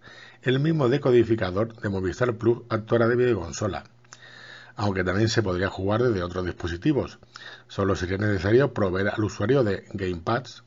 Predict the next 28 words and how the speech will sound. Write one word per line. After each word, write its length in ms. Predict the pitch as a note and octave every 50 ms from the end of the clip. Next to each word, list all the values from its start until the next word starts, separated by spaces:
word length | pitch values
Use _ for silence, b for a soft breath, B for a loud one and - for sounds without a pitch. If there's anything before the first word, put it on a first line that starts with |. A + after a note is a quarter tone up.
| B B B B B B -
mandos 300 | G2 F#2+ F#2+ F2+ F#2 F2
nuevos, 360 | F#2+ G#2+ A#2+ A#2 B2+ C#3 -
para 260 | - - F#2+ F#2 E2+
tener 280 | E2 E2+ F2 F#2+ F#2+ F#2+
todo 200 | - G#2 G#2+ A2
lo 80 | G#2+
necesario 460 | G#2+ G#2 F#2+ F2 D2+ F#2+ G2 A#2 B2 A2
para 180 | A#2 A2 G2
poder 200 | F2+ E2+ E2+ D#2
jugar. 420 | - - F2+ F#2 G#2 F#2+ - - - - - - - - _ - - - - - - - - - - - - B B B B B B B B B B
Todo 180 | - C#3+ D#3+ D3
son 160 | A#2+ C#3+ C3+
incógnitas 540 | A#2+ G#2 G2+ G#2+ A2+ A#2 A#2+ A#2 C#3 C#3 B2
más 220 | A2+ A2 G#2+ G2+
allá 200 | F#2+ F#2 F#2+ G2+
de 60 | A2 A#2
los 140 | A#2 G#2+
detalles 400 | F#2 F2 E2 F2+ F#2+ G2+ F2+ F2+
anteriores, 580 | F#2 F2 E2+ - D#2+ D#2+ G#2+ G#2+ F#2 D#2 - - B B B B B B B B B -
aunque 300 | C#3+ D3+ C#3+ C#3+ D3+ C#3
también 340 | C#3+ C#3 C3+ B2+ C3+ C3+
hay 120 | C3+ B2+ A#2
pistas 480 | A2 C3 B2 - - - B2 C3+ C3
de 100 | G2+ G2
cómo 180 | F#2+ A2 B2 A#2+
funcionará 520 | - - B2 G#2+ - F#2+ F2 F2+ F#2+ G#2
la 100 | A2 A#2
suscripción. 680 | A2 A2 G2 F2+ - D#2+ D2 - - G#2 F#2 D#2 C#2+